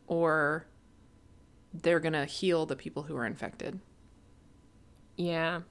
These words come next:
Speaker 2: She did kind of write herself into a corner.
Speaker 1: She wrote herself into so many corners. And here's the thing, and I wanna say this directly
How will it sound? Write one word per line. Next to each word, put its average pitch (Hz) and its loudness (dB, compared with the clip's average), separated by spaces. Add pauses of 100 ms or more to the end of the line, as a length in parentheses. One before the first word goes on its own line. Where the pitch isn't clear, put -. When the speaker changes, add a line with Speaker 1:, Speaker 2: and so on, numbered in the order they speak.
(280)
Speaker 2:
She 233 2
did 214 6
kind 240 2
of 202 0
write 165 6
herself 175 0
into 175 -2
a 156 -6
corner. - -4
Speaker 1:
She 220 2
wrote 220 8
herself 233 4
into 220 6
so 202 8
many 180 4
corners. 151 0 (320)
And 190 4
here's 240 4
the 247 6
thing, 175 0 (240)
and 208 2
I 233 8
wanna 269 8
say 202 6
this 180 4
directly 233 0